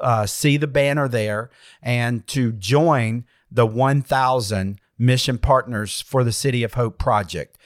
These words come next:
and begin your fifty dollar donation today. The second thing is I wanna ask you to send that link out to as many people as you can and encourage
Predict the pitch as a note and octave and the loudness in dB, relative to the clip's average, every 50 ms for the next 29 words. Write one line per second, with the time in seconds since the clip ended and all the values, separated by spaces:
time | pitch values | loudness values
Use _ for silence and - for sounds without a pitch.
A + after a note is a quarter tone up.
0 | _ _ _ - - B2 B2 B2 B2 A#2 A#2 A#2 G#2+ G#2+ B2 C3+ C#3 C#3+ D3 C3 | _ _ _ -4 0 2 2 2 2 2 0 -2 -4 -2 -2 0 2 2 2 2
1 | B2 - - C#3+ C3 - - C#3 B2 B2+ B2 B2 B2 A2+ A#2 A2+ A2+ A2 A2 A2 | 0 -2 -2 -2 -4 -2 -2 0 2 2 4 2 2 0 0 -2 -2 -4 -4 -6
2 | G2+ - - A2 G2+ G2 F#2 A2 - - - B2+ A2+ A#2+ A2+ G2 E2 D2+ D2+ - | -6 -4 -4 -4 -2 -4 -4 -8 -8 -4 -2 0 2 2 2 2 0 -4 -8 -16
3 | _ - - - - - _ _ - A2+ - - D#3+ D#3+ D#3+ F3+ C#3+ - - C3+ | _ -20 -20 -20 -20 -20 _ _ -4 -2 2 4 4 4 4 2 -4 -4 -2 0
4 | B2+ B2 A2+ A2+ A2 G#2 G#2+ G#2+ - - - _ _ _ _ _ _ _ - - | 0 2 2 2 0 0 0 -2 -4 -10 -14 _ _ _ _ _ _ _ 0 2
5 | B2+ B2 B2 C3+ C3+ C3+ C3 - - B2+ C3+ B2 A#2+ - - - - B2+ C3 C#3+ | 4 4 4 4 4 2 0 -2 -2 -2 -2 -2 -2 -4 -6 -6 -6 -2 0 2
6 | E3 F#3 F#3+ E3+ B2+ A2 A2+ B2 - _ _ _ _ _ _ _ _ _ _ _ | 4 4 4 4 2 2 0 -2 -8 _ _ _ _ _ _ _ _ _ _ _
7 | _ _ _ _ _ _ _ _ - - B2+ - - C#3 C#3+ C#3+ D3 C#3+ C#3+ C#3+ | _ _ _ _ _ _ _ _ 0 0 2 2 2 2 2 2 4 2 2 2
8 | A2 - A2 B2 D3 D#3+ E3+ D3+ - C#3+ C3 B2 A#2 A#2 A#2 - - - - _ | 0 -2 -2 0 0 0 0 0 -2 0 0 2 2 2 0 -2 -6 -14 -20 _
9 | _ _ _ _ _ - - D3 C3+ B2+ A2 A#2+ B2+ C3+ C3+ C#3+ C3+ - D3+ C#3+ | _ _ _ _ _ -2 0 2 2 2 4 2 2 2 2 0 0 0 0 0
10 | C3 - C3+ B2 A#2 A2 - C#3+ E3 E3+ - - B2 A#2 A2 G#2+ G#2+ G#2+ A2 - | 0 0 0 0 0 0 0 0 0 0 -2 -2 -2 -2 -2 -2 -4 -4 -6 -6
11 | A#2 A#2+ A#2+ A#2+ A2+ - - D3 C#3+ C#3 C#3 C#3 B2+ - - | -6 -6 -6 -6 -6 -4 0 2 2 2 2 2 0 -4 -6